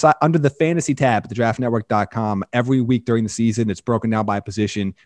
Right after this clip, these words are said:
quarterbacks, wide receivers, running backs, tight ends, uh, flex plays, kickers, and defenses. Uh, every single week throughout the season that will be there. And there'll be, you know, waiver wire columns and all of that stuff, that everything you basically you need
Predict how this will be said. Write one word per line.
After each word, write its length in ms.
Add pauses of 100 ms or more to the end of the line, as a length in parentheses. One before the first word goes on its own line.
quarterbacks, 340
wide 100
receivers, 340
running 220
backs, 240
tight 280
ends, 480
uh, 140 (140)
flex 320
plays, 280
kickers, 360
and 100
defenses. 580 (360)
Uh, 80
every 200
single 240
week 180
throughout 180
the 80
season 300
that 160
will 100
be 200
there. 280
And 140
there'll 100
be, 240 (240)
you 100
know, 60
waiver 300
wire 260
columns 800
and 160
all 220
of 60
that 140
stuff, 260
that 120 (220)
everything 340
you 100
basically 440
you 180
need 400